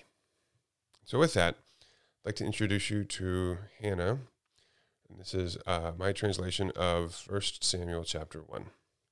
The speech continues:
So there was this guy from Mamathaim Zophim, from the hill country of Ephraim, and his name was Elkanah, the son of Jeroboam, the son of Elihu, the son of Tohu, the son of Zuph, an Ephraimite. And he had two wives. The name of one is Hannah,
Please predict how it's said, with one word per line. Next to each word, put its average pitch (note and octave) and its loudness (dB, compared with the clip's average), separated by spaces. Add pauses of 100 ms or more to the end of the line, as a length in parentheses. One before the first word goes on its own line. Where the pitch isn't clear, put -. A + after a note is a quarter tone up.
(1120)
So - 6
there C#4+ 8
was C#4+ 8
this F3 6
guy G#2+ 8
from G2+ 4
Mamathaim B2 6
Zophim, G2 4 (240)
from G2 -8
the G2+ 0
hill D#3 8
country D#3 4
of A2 4
Ephraim, F2+ 2 (260)
and G2 0
his G2 0
name D3 6
was C3 6
Elkanah, F2 2 (160)
the - -6
son B2 2
of A#2 0
Jeroboam, E2 2 (380)
the - -10
son A#2+ 6
of A2 6
Elihu, G2 0 (280)
the G2 -20
son G#2+ 2
of G#2 2
Tohu, F#2 2 (180)
the - -20
son A2+ 2
of G2 4
Zuph, F#2+ -2 (440)
an F#2 -6
Ephraimite. F2 2 (640)
And F#2 -4
he F3+ 4
had A#2 4
two C3+ 2
wives. D#2 0 (520)
The G2+ -6
name A#2 6
of C#3+ 4
one F2+ 2
is F#2 0
Hannah, G2+ 2